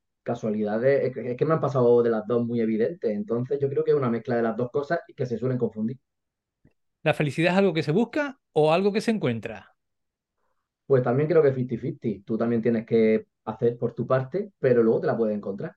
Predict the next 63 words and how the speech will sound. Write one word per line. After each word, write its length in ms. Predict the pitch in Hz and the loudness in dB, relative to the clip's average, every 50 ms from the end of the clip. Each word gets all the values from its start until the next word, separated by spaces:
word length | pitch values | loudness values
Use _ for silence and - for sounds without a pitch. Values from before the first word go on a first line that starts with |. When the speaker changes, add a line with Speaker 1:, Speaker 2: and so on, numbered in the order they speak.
| _ _ _ _ _ _ _ _ _ _ _ _ _ _ _ _ _ _ _ _ _ | _ _ _ _ _ _ _ _ _ _ _ _ _ _ _ _ _ _ _ _ _
Speaker 2:
¿Qué 80 | - 156 | 2 2
es 40 | 160 | 4
lo 100 | 170 190 | 4 2
que 80 | 185 202 | 2 2
te 100 | 185 220 | 0 0
pone 180 | 190 214 214 214 | 0 0 -2 0
más 140 | 202 208 202 | 0 0 0
nervioso 520 | 202 202 190 202 226 208 202 247 240 - - | 0 0 0 2 0 0 2 0 0 0 0
en 220 | - 170 170 165 | 0 0 0 0
esta 280 | 185 196 196 - - 196 | 0 -2 0 0 -2 -2
sociedad 420 | 180 - 202 160 - 185 185 202 214 | -2 -2 -4 -4 -2 -2 -2 0 0
en 80 | 226 | 0
la 100 | 220 214 | -2 -2
que 120 | 202 202 175 | 0 0 0
vivimos? 580 | 165 156 147 139 123 107 98 98 - - _ _ _ _ _ _ _ _ _ _ _ _ _ _ _ _ _ _ _ _ - | 2 4 4 4 2 2 -2 -8 -12 -18 _ _ _ _ _ _ _ _ _ _ _ _ _ _ _ _ _ _ _ _ 2
Speaker 1:
Pues 140 | 135 123 | 2 4
mira, 200 | 123 131 127 123 | 6 6 4 4
ser 140 | 113 - 131 | 2 2 2
autónomo. 640 | 131 131 127 117 117 113 110 104 104 98 101 - _ _ - | 4 4 4 4 2 2 2 0 -2 -4 -8 -12 _ _ -6
Me 100 | 123 113 | -2 0
pone 200 | 135 143 151 147 | 2 4 4 4
de 60 | 143 | 4
los 120 | 139 127 | 4 4
nervios, 360 | 123 120 117 107 107 113 107 | 4 2 2 0 0 0 0
porque 220 | - 120 120 127 127 | -2 -2 -4 -2 -2
no 80 | 131 131 | -2 -2
sé 80 | 127 | -2
ni 80 | 123 120 | 0 0
lo 100 | 120 117 | 0 2
que 60 | 120 | 4
voy 80 | 131 147 | 4 4
a 60 | 160 | 4
cobrar 220 | 156 151 156 165 170 | 4 4 4 2 2
el 60 | 165 | 0
mes 80 | 160 151 | 0 -2
que 80 | 147 135 | -2 0
viene, 200 | 127 127 127 123 | 0 0 0 0
ni 80 | 123 123 | 0 0
lo 100 | 120 107 | 0 -2
que 60 | 123 | -2
van 100 | 131 139 | -2 -2
a 60 | 151 | -2
tardar 220 | 147 151 143 147 156 | -4 -4 -2 -2 -4
en 60 | 160 160 | -4 -4
pagarme. 500 | - 139 123 120 127 127 123 117 117 117 | -4 -2 -2 0 0 0 0 0 0 -2
No 120 | 123 135 139 | -2 -2 -4
sé 100 | 147 139 | -4 -6
si 100 | 127 143 | -4 -2
voy 80 | 143 | -2
a 20 | 139 | -2
estar 140 | 135 147 - | -2 -2 -4
cuatro 220 | - - - 139 135 | -4 -2 0 0 0
meses 180 | 143 147 160 - | 0 -2 -4 -4
sin 140 | 139 127 | -4 -2
cobrar. 360 | 123 123 117 117 127 127 123 - _ _ _ _ _ _ _ | 0 0 2 2 2 2 0 -2 _ _ _ _ _ _ _
Así 340 | 127 127 127 123 - 131 113 | 0 0 0 0 0 -2 0
que, 440 | 117 131 127 127 123 117 110 104 101 101 - _ _ _ _ _ _ | 2 2 4 4 4 4 2 2 -2 -6 -14 _ _ _ _ _ _
por 140 | - 113 101 | -10 -6 -2
Dios, 180 | 117 113 110 | -2 -2 -2
que 80 | 120 117 | -2 -4
cambie 300 | 110 107 113 117 113 110 | -4 -2 0 0 0 -2
eso 160 | 104 110 107 | -2 -2 -4
ya. 180 | 104 104 107 | -4 -4 -6